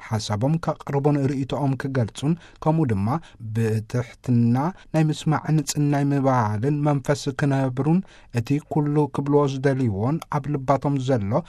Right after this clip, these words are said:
ብትብዓት ክገልጹ ገና ኣብ መኽፈቲ እቲ ሲኖዶስ ሓደራ ኢለዮም እየ። ኣብ ሓደ ሲኖዶሳዊ ከይዲ ፍቓድ እግዚኣብሔር ድላይ እግዚኣብሔርን ክድላይ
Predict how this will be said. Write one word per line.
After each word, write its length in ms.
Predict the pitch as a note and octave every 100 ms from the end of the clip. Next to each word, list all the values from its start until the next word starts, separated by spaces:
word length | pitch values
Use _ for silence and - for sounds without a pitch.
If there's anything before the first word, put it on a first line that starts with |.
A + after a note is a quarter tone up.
| -
ብትብዓት 580 | - D3+ - - C#3+ B2+ C3
ክገልጹ 500 | C#3+ B2+ B2 G2+ - D#3+ G3 - -
ገና 200 | A2 A#2+ D#3+ -
ኣብ 180 | C#3+ C#3+
መኽፈቲ 440 | C#3+ - - C#3+ C#3+
እቲ 160 | C#3+ C#3+
ሲኖዶስ 440 | - C#3 C3+ C3+ -
ሓደራ 320 | C#3 C3 C3+ B2+ -
ኢለዮም 540 | C3 B2+ A#2+ A#2 A#2 A#2 -
እየ። 180 | A#2 F2+ - - -
ኣብ 160 | - -
ሓደ 200 | D#3 D#3+
ሲኖዶሳዊ 420 | - D3+ C#3+ C#3+ C#3+ C3+ C3
ከይዲ 360 | - C#3+ F#2+ F2+ D#3 - -
ፍቓድ 340 | - A2 - -
እግዚኣብሔር 760 | C#3 B2+ D3 C#3+ C3+ C3+ C#3 C#3 C#3 D3 E3+ -
ድላይ 380 | A2 G#2 A2+ D3+ D#3+
እግዚኣብሔርን 760 | C3+ C3+ D3+ D3 C#3 C#3 C#3 C3+
ክድላይ 500 | C#3+ C3 C3 C3